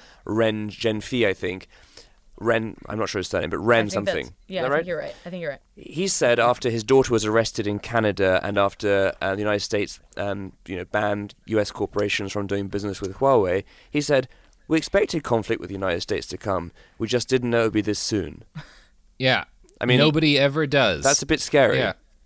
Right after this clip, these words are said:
Speaker 3: One of the things that kinda ties into the story of Fritz Haber, when you talk about, uh,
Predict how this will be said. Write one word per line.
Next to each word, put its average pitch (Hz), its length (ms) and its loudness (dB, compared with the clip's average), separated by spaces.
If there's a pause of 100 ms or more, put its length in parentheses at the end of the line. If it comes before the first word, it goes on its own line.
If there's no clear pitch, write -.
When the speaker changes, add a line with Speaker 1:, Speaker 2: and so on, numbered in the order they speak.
(160)
Speaker 3:
One 151 220 -2
of 135 60 -4
the 113 80 -4
things 110 220 -4
that 95 120 -8
kinda 104 200 -2
ties 104 320 -2
into 98 120 -4
the 87 120 -4
story 90 260 -4
of 82 60 -8
Fritz - 220 -8
Haber, 110 260 -2
when 80 160 -10
you - 20 -12
talk 90 180 -6
about, 92 360 -2
uh, 90 500 -2